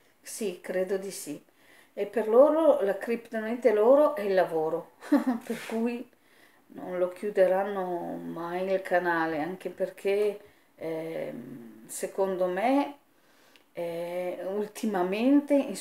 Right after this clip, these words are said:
da Giuseppolo, quando è scappato a Davidopolo, è successo, diciamo, seco-, sempre secondo me, uno,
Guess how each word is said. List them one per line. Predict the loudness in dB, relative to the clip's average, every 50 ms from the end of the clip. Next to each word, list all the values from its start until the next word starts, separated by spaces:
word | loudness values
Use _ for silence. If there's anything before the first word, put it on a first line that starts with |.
| -12 -4 4
da | 6 6 6 6
Giuseppolo, | 2 -4 -6 0 4 6 8 8 6 6 2 2 2 2 2 2 2
quando | 4 4 4 4 2
è | 0
scappato | -2 -2 -2 -2 -2 0 2 2 2 2 2 0 -2 -2 -4 -6 -6 -8 -14 _ -20 -20 -20 _ _ _ _ _ -12
a | -8 -4
Davidopolo, | -2 -2 -2 -2 -4 -4 -2 0 0 0 -2 -4 -2 0 2 4 4 4 4 2 0 -6 -14 _ -14
è | -12 -12
successo, | -10 -10 -10 -10 -8 -4 -2 0 0 0 -2 -4 -4 -2 0 2 4 4 4 4 2 2 0 -2 -8 _ _ -20 -20 -20 -20 -20 _ _ _
diciamo, | -12 -12 -10 -6 -2 0 2 2 2 2 4 4 4 4 2 2 0 -2
seco-, | -4 -6 -6 -4 -4 0 0 0 0
sempre | 0 0 -2 0 0 0 -2
secondo | -2 -4 -6 -4 -2 -2 -2 0 0 -2
me, | -2 -2 -4 -4 -6 -4
uno, | -4 -4 -4 -2 0 0 2 2 2 0 -2 -4 -8